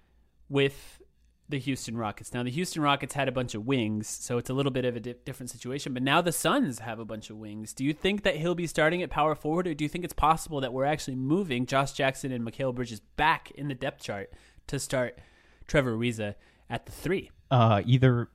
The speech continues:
Speaker 2: <clears throat> either one could happen, right? I think it's probably more likely that Ariza starts at the four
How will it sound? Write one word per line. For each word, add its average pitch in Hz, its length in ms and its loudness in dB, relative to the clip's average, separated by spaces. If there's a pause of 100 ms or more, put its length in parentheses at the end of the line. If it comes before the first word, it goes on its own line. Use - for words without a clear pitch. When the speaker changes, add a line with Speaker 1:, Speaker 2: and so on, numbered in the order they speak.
(140)
Speaker 2:
<clears throat> 139 300 10
either 147 240 2
one 131 240 -2
could 95 140 -6
happen, 101 360 -4
right? 98 300 -4
I 139 40 -2
think 226 220 -2
it's 160 140 -8
probably 131 500 0
more 113 240 8
likely 104 460 4
that 95 300 0
Ariza 101 460 0
starts - 540 0 (160)
at 104 120 2
the 104 80 -2
four 104 400 2